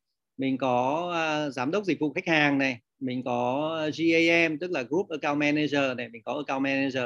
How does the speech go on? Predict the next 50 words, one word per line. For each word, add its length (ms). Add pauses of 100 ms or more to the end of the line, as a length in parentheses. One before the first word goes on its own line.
và 80
mình 200
có 260
Account 160
Executive. 600 (1080)
Đấy, 260
thông 180
thường 340
cái 140
trách 200
nhiệm 220
của 80
bọn 160
em 300
là 80
như 180
vậy. 180 (640)
À, 300
th-, 300
à, 260
thông 160
thường 160
cái 80
cơ 220
cấu 180
của 80
mình 200
là 60
như 160
vậy. 260 (100)
Thì 100
ở 100
đây 160
có 140
vai 220
trò 300
trách 140
nhiệm 280
của 200
từng 260
vị 140
trí. 340 (500)
Cái 280
người 340
làm, 540
à, 220
Client 280
Service 360 (300)
Director 400
ấy, 280